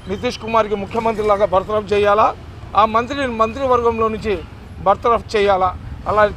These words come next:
చేయని పక్షంలో జనవరి నుంచి మా ఉద్యమాన్ని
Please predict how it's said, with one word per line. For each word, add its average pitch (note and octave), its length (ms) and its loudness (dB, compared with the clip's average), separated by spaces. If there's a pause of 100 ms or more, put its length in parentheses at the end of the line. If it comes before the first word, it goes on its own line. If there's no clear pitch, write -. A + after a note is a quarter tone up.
చేయని C4+ 380 0
పక్షంలో G#3+ 420 0 (540)
జనవరి B3+ 480 4
నుంచి A#3+ 240 -2 (420)
మా F#3+ 80 2 (140)
ఉద్యమాన్ని A3 540 2